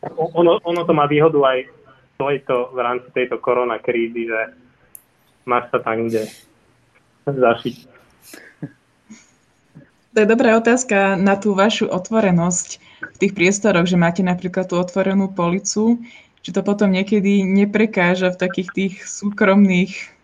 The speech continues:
Speaker 2: zašitiach sa. Ale čo sa mi páči na tom vašom byte,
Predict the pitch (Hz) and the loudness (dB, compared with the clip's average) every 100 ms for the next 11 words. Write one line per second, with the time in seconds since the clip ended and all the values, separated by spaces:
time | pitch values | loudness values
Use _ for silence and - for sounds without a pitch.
0 | 196 190 196 208 202 208 185 190 - 208 | -2 0 0 0 -4 0 0 -2 -2 0
1 | 233 - _ _ _ _ _ _ - _ | 0 -2 _ _ _ _ _ _ -20 _
2 | _ _ - 196 190 226 247 220 208 220 | _ _ -2 0 2 4 4 6 4 4
3 | 226 202 202 208 202 202 - 233 214 202 | 2 2 2 2 2 2 0 0 2 4
4 | 202 196 190 - _ _ _ - 175 196 | 2 0 -4 -12 _ _ _ -8 -2 -2
5 | 202 233 226 240 | 0 2 2 2